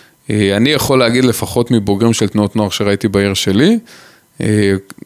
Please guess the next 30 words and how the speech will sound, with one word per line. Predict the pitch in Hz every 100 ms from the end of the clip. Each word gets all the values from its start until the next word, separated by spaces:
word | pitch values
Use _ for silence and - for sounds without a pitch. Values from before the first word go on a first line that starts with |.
| - -
כמובן | - 98 107
שזה | - 104
לא | 107
מדד | 98 101
מייצג, | 101 95 - 180 131
אבל | 104
אני | 101
יודע | 101 107
גם | 107 110
באתר | 104 101 117
של | - 107
הצופים, | - 92 - 123
אני | 98
לא |
יודע | 104 110
כבר | 98 95
אם, | 101 - 101
אם | 95
עדיין | 92 110
יש | 131 -
להם | 156 107
את | 95
זה, | 101 98
אבל, | 95 101 104 - - - _ _ -
אה, | 101
ממש | 101 110 127 120
מראים | 113
סטטיסטיקה | 113 - - 127 117 - - 107 92
של, | - 95 92 95
אה, | 95 98 95